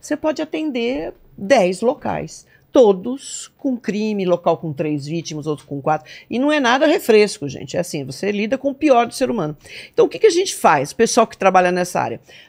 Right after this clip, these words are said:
No local, você tem que ter uma postura, você tem que tá, tá tudo certo, você tem que ser ali, né, técnico, respeitoso, et cetera. Só que pra você aguentar, quando a gente entrava na viatura, era algo, sabe, a gente tinha que dar risada, a gente tinha que, você tem que descontrair, porque senão você não aguenta.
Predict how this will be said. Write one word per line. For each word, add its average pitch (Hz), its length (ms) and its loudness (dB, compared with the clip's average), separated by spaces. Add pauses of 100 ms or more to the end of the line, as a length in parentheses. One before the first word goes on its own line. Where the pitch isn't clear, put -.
No 262 260 4
local, 240 440 6
você 180 140 -2
tem 165 120 -6
que 160 80 -10
ter 175 60 -4
uma 139 140 -6
postura, 160 580 -8
você 135 160 -12
tem 135 140 -12
que - 80 -20
tá, 147 80 -4
tá 143 180 -4
tudo - 160 -14
certo, 165 260 0
você 156 80 -6
tem 165 140 -2
que - 100 -10
ser 160 220 0
ali, 156 400 -2 (400)
né, 175 140 -2
técnico, 180 1040 2
respeitoso, 208 680 2
et 202 100 -8
cetera. - 360 -2 (120)
Só - 200 -4
que 370 140 -6
pra 320 120 -4
você 277 200 -2
aguentar, 151 420 0
quando 196 160 -6
a 196 40 -4
gente 254 240 -6
entrava 240 320 -2
na 185 100 -4
viatura, 160 560 -6 (480)
era 226 280 6
algo, 233 380 4
sabe, 185 260 -2
a 156 40 -6
gente 185 160 -10
tinha 240 120 -10
que 202 60 -14
dar 170 80 0
risada, 151 600 -6 (240)
a - 40 -12
gente 156 180 -8
tinha 175 120 -4
que, - 120 -16
você - 160 -10
tem 240 160 -6
que 254 140 -6
descontrair, 254 600 -2
porque 220 140 -10
senão 226 220 -8
você 226 180 -6
não 262 100 -8
aguenta. 190 420 -6